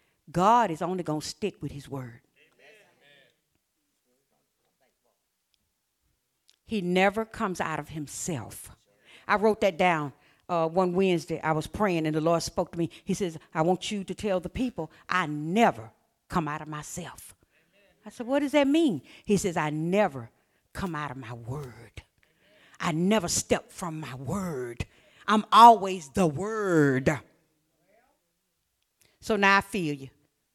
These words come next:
Speaker 1: Well, how am I supposed to go to work? How am I supposed to clean the house?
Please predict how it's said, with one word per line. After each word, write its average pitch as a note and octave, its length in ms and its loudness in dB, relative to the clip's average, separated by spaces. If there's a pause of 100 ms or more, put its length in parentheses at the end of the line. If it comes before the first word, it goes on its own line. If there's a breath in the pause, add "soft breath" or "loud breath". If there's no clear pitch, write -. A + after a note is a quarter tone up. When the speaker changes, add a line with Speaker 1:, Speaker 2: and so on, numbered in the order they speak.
(100)
Speaker 1:
Well, A3 100 -8
how E4 140 -4
am D#4+ 60 -4
I - 20 -10
supposed D4 260 -4
to B3 60 -8
go C4+ 120 2
to B3+ 60 0
work? B3 320 0
How C4+ 140 -2
am D#4+ 80 0
I - 20 -4
supposed C#4+ 300 -4
to B3 60 -10
clean C#4+ 280 -4
the A3+ 60 -4
house? F#3+ 360 -6